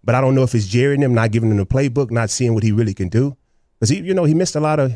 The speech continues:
he really inconsistent on his passing. You know, he can't really put balls in windows and stuff like that. And I'm not screwed, I'm, I'm not criticizing, I'm just telling the truth of what I watch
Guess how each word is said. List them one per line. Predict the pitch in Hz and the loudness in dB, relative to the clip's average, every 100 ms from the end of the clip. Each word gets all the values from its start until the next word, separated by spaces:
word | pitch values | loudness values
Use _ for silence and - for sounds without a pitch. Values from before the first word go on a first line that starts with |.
| - | -2
he | 131 | 0
really | 135 165 | 2 2
inconsistent | 147 143 113 156 - 123 | 0 0 -2 -2 0 0
on | 113 | 0
his | 101 | 0
passing. | 131 139 - 90 | 0 0 -2 -6
You | 95 | -4
know, | |
he | 104 | -2
can't | 110 135 135 | 0 -2 0
really | 123 123 | 0 -2
put | 110 123 | -2 -4
balls | 120 120 117 | 0 0 2
in | 113 | 2
windows | 120 113 113 110 | 2 2 2 0
and | 104 | 0
stuff | 117 107 | -4 -2
like | 104 92 | -2 0
that. | 120 110 _ _ - | -2 -2 _ _ -2
And | 185 | -2
I'm | 214 | 0
not | 196 | -2
screwed, | - 202 139 | -2 -4 -2
I'm, | 160 175 156 | -4 -6 -8
I'm | 147 160 | -4 -2
not | 175 - | -2 -2
criticizing, | - 151 - 107 113 | -2 -2 0 0 0
I'm | |
just | 110 127 | -2 -4
telling | 139 127 | -2 -2
the | |
truth | 110 131 120 | -2 -4 -2
of | |
what | 113 | -2
I | 107 | 0
watch | 117 123 120 | 0 -2 -4